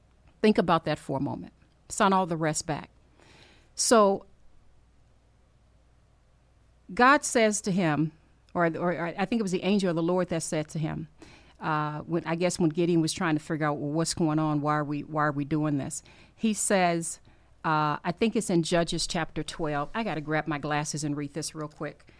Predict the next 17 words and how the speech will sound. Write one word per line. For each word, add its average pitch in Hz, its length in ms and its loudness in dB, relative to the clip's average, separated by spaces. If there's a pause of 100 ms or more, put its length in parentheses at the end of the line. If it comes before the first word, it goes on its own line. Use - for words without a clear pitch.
(240)
Um, 151 480 -4 (520)
I, 196 140 0
I 196 120 0
have 202 200 0
my 160 120 -2
Bible 156 320 -2
with 151 180 -6
me 156 100 0
right 151 220 -2
now, 160 100 -2
you 147 160 -6
guys. 151 300 -6
So 160 240 -4
it's, 165 240 -8
it's 160 160 -6
Judges 214 420 -2
chapter, 165 800 -4